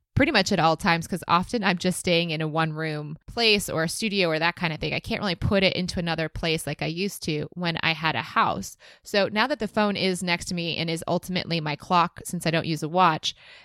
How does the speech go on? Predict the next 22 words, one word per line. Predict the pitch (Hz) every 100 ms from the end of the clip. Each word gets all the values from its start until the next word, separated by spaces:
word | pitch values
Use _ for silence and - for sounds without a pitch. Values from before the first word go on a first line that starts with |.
| _
this | 156 214 220
is | 233
the | 214 208
thing | 202 180
I | 165
need | 165 202
to | -
use. | 262 285 294 - _
But | -
having | - - 214 247 254 294 269
a | 175
clear | - - - 208 214 214
screen | 208 - - 185 180 160
when | 147 -
I | 160 180
wake | 185 170 156
up | 135 - - _ _
is | 202 190 170 175
one | 180 180
of | 170
the | 175
huge | - 233 233 226 220 208 -